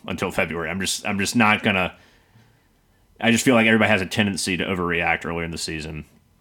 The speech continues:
or even a month or two into the season, and be like, "Oh my God, everything's screwed," or, "Everything's going really well and we're unstoppable." It's just like,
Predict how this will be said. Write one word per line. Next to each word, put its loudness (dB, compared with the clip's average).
or -2
even 0
a -4
month -4
or -4
two -6
into -8
the -10
season, -8
and -12
be -12
like, -10
"Oh -2
my 0
God, -6
everything's -4
screwed," 2
or, 2
"Everything's 0
going 0
really 4
well 4
and 0
we're 4
unstoppable." -2
It's -12
just -8
like, -12